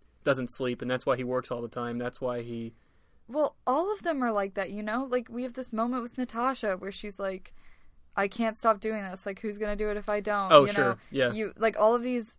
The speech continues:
Speaker 2: characters are resisting peace and rest.
Speaker 1: Mm-hmm.
Speaker 2: And then s-, they all finally get it, whether that's through,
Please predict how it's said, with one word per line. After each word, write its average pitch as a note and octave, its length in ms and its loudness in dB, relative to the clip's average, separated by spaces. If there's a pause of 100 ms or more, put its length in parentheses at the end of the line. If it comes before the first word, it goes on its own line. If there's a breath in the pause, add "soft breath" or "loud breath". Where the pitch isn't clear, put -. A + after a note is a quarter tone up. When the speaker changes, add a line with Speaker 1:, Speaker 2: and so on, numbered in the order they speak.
(120)
Speaker 2:
characters A#3 500 0
are G3+ 80 -2
resisting F#3+ 1080 -4 (400)
peace - 640 -10
and G3 240 -6
rest. - 560 -6 (240 soft breath)
Speaker 1:
Mm-hmm. B3 160 -4
Speaker 2:
And G#3 100 -2
then G#3+ 120 0
s-, - 320 -10 (180)
they G#3+ 240 2
all G#3 340 6 (180)
finally G3+ 500 0
get G3 260 0
it, F3+ 240 2
whether G3 260 0
that's F#3+ 340 -4
through, G3 340 -4